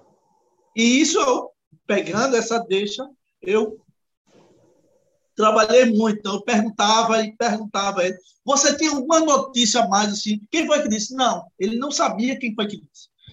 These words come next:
Ele só ouviu dizer boatos dentro do presídio que tinha sido essa pessoa que tinha cometido o assassinato. Então, a única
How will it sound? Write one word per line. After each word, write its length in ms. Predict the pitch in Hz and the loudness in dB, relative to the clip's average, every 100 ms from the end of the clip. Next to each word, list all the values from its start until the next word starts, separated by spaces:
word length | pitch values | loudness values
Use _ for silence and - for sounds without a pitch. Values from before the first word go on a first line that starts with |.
| _ | _
Ele 160 | 185 208 | 0 2
só 200 | 254 262 | 4 6
ouviu 460 | 262 180 254 302 | 4 2 0 0
dizer 580 | 277 208 147 190 220 208 | 0 -2 2 4 4 0
boatos 840 | 180 196 254 202 220 220 - - - _ _ - | -2 2 2 2 0 -2 -10 -16 -20 _ _ -6
dentro 320 | 240 330 311 | -2 -2 -4
do 60 | |
presídio 640 | 302 254 220 208 233 226 - _ _ | 0 2 2 -2 -6 -6 -12 _ _
que 140 | 240 | -8
tinha 220 | 226 262 247 | -4 -2 -2
sido 280 | - 233 226 | 0 2 2
essa 200 | 226 226 | 2 0
pessoa 440 | 233 214 220 202 | 0 -2 -4 -8
que 180 | - - | -10 -4
tinha 280 | 202 202 175 - _ | 0 0 0 -4 _
cometido 640 | 226 220 220 214 208 214 214 | 0 2 2 0 -4 -4 -2
o 100 | 214 | 0
assassinato. 640 | 233 247 214 294 190 - - _ _ | 2 0 -2 -2 -4 -4 -12 _ _
Então, 640 | 196 208 208 247 269 381 - - | -4 -2 0 2 2 -2 -10 -4
a 220 | 247 294 | 0 2
única 760 | 370 539 - 554 523 494 - | 2 0 -2 -2 0 0 0